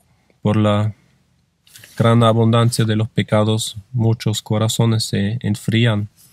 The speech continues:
y se enfrían, y se enfrían, y el pecado que era impensable antes,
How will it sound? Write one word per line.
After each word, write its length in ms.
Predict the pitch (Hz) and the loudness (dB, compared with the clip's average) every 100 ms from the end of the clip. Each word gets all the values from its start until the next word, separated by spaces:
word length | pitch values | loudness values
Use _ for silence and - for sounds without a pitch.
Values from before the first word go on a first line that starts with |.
| - _ - - | -20 _ -12 -8
y 80 | |
se 140 | - 104 | -2 0
enfrían, 520 | 101 113 113 127 117 | 0 0 2 4 2
y 100 | 104 - - _ _ _ _ _ _ _ _ _ _ _ _ _ - | -2 -10 -20 _ _ _ _ _ _ _ _ _ _ _ _ _ -8
se 140 | 104 | -4
enfrían, 440 | 101 107 107 113 | -2 0 2 2
y 160 | 98 101 - _ _ _ _ _ _ _ _ _ _ _ _ _ _ _ _ _ _ _ _ _ _ _ - | 0 -6 -14 _ _ _ _ _ _ _ _ _ _ _ _ _ _ _ _ _ _ _ _ _ _ _ -4
el 140 | 104 | -4
pecado 640 | 95 110 104 104 104 104 - _ _ _ _ | -2 0 0 0 -2 -4 -8 _ _ _ _
que 240 | 107 101 | -2 0
era 360 | 101 107 104 101 | 2 2 0 0
impensable 960 | 107 107 98 _ 101 104 - 101 104 104 | 2 2 0 _ -2 0 0 0 0 -2
antes, 520 | 101 - 107 - | -2 -2 -6 -8